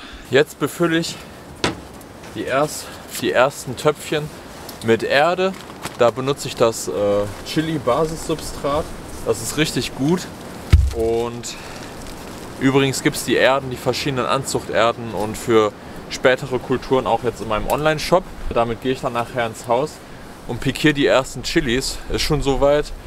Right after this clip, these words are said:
Ersten Chilis und Paprikas müssen vereinzelt werden aus diesen Anzuchtschalen, wo ich immer mehrere Samen reingebe. Und, ähm, genau, als nächstes befülle ich auch noch was anderes. Und zwar hier diese tiefe Anzuchtplatte.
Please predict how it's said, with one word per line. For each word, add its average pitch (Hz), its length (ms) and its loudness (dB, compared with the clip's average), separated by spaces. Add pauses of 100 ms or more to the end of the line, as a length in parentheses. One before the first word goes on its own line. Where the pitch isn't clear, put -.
(120)
Ersten 123 320 2
Chilis 135 380 -2
und 104 140 -4
Paprikas 135 600 0
müssen 127 280 -2
vereinzelt 131 580 -2
werden 117 280 2
aus 117 240 0
diesen - 280 -4 (540)
Anzuchtschalen, 143 880 0
wo 120 80 0
ich 117 100 -4
immer 113 160 2
mehrere 117 360 2
Samen 131 320 4
reingebe. 123 680 0 (600)
Und, 113 480 0
ähm, 104 420 -2 (280)
genau, 110 300 2 (240)
als 104 200 -4
nächstes 131 320 -2
befülle 135 360 4
ich 123 100 -2
auch 104 120 4
noch 113 120 0
was 101 160 2
anderes. 170 640 0 (160)
Und 127 260 4
zwar 139 240 6
hier 151 140 2
diese 139 320 0
tiefe 170 460 2
Anzuchtplatte. 135 840 -2